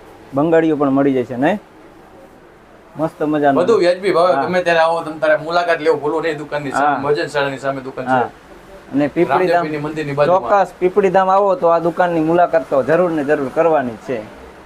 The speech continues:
Speaker 1: તો અમે પણ યાદી પૂરતું કાંઈ ગમે એ લઈ જઈશું. આપણા સબસ્ક્રાઇબર છે. અહીંયા ઘડિયાળ, બધું, પર્સ,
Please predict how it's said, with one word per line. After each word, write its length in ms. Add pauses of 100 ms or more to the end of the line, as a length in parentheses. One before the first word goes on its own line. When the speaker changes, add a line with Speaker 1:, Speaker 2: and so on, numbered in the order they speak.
(380)
Speaker 1:
તો 80
અમે 160
પણ 180
યાદી 280
પૂરતું 320
કાંઈ 140
ગમે 260
એ 40
લઈ 160
જઈશું. 460
આપણા 220
સબસ્ક્રાઇબર 580
છે. 240
અહીંયા 720
ઘડિયાળ, 360
બધું, 340
પર્સ, 280